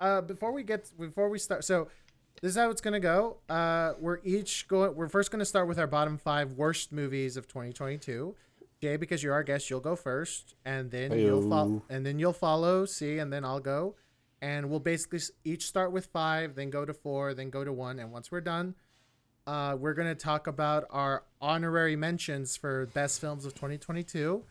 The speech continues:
Speaker 1: Uh, you know, just say a couple words about 'em. You know, we can have a little discussion about it. And then we'll start with our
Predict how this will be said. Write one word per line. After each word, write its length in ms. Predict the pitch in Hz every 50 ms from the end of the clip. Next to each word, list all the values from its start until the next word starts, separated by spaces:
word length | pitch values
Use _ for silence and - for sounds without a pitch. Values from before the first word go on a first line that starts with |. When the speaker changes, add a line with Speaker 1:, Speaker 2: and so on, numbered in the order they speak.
| _ _ _ _ _ -
Speaker 1:
Uh, 160 | 185 190 202 220
you 120 | 240 240
know, 140 | 220 196 180 - -
just 220 | - - 208 196 -
say 160 | - 202 196
a 60 | 185
couple 260 | 175 190 175 - 175
words 400 | 170 151 139 147 147 156 151 143
about 320 | 151 135 151 147 143 147 143
'em. 260 | 147 147 147 147 151 - _ _ _ _ _
You 60 | - 143
know, 40 | 139
we 40 | 143
can 80 | 151
have 100 | 151 147
a 40 | 139
little 160 | 143 147 147
discussion 500 | 139 151 147 - - 135 127 - - 139
about 260 | 131 120 131 127 127
it. 160 | 127 131 131 - -
And 220 | 156 170 180 185
then 240 | 175 196 202 202 196
we'll 160 | 180 180 175
start 420 | 170 - - 170 160 160 156 151 147
with 220 | 151 151 147 -
our 320 | 139 135 135 135 131 131